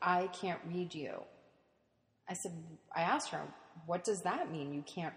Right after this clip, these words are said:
read me?" And her answer was, "Out of all of the thousands of people that I have read,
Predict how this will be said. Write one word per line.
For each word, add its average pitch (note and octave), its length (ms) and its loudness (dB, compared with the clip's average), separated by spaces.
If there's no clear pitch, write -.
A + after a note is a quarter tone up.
read E3 300 -4
me?" E4 400 -2
And F#3+ 140 2
her G3 180 4
answer E3+ 340 2
was, C#3+ 380 4
"Out E3+ 160 2
of D#3 160 2
all F3+ 220 2
of G#3 140 2
the F#3 100 4
thousands F3 640 4
of G#3 140 -6
people D#3 580 -4
that D3+ 100 0
I D3 120 2
have F3 260 -4
read, G#3 400 2